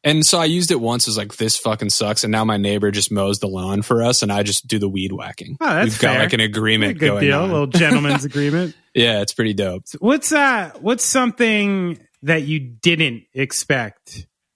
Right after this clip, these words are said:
Speaker 2: from Nashville or from your experience there that, that you've had? What's been a
Speaker 1: Ooh,
Speaker 2: surprise
Speaker 1: what's
Speaker 2: about Nashville?
Speaker 1: Honestly, I'm surprised by how small it is.
Speaker 2: Huh, yeah.
Speaker 1: To be qu-, I think go, coming from New York City, though, it's like,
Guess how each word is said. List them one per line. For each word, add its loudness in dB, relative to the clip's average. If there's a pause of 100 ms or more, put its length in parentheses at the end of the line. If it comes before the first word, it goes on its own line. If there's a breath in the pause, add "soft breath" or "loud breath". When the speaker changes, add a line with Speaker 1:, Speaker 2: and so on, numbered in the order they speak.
(300)
Speaker 2:
from 0
Nashville 0
or -2
from -6
your -2
experience -4
there -2
that, -8
that -4
you've -10
had? -10 (720)
What's -8
been 2
a 4
Speaker 1:
Ooh, 2
Speaker 2:
surprise 0
Speaker 1:
what's -6
Speaker 2:
about -10
Nashville? -12 (880)
Speaker 1:
Honestly, 0
I'm -2
surprised 0
by 0
how 0
small 2
it -8
is. -8 (160)
Speaker 2:
Huh, 2 (160)
yeah. 0
Speaker 1:
To -4
be 4
qu-, -2
I 0
think -2
go, 2
coming 0
from 0
New 2
York 2
City, 0
though, -2
it's -2
like, -6